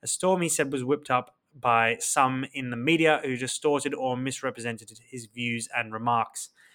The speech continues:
At the end of Monday's show, he delivered pointed criticism on the,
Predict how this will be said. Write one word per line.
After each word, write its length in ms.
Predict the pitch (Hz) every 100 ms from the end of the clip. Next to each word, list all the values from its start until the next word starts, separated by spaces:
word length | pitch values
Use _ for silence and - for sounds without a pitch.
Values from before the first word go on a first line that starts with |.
| _ _ _ -
At 80 |
the 160 | 131 135
end 200 | 147 147
of 100 | 127
Monday's 380 | 135 127 123 120
show, 500 | - 139 135 156 180
he 140 | 156
delivered 460 | 131 123 123 120 117
pointed 440 | - 131 123 131 _
criticism 600 | - 127 131 123 123 120 _ _ _ _
on 140 | 131
the, 100 | 120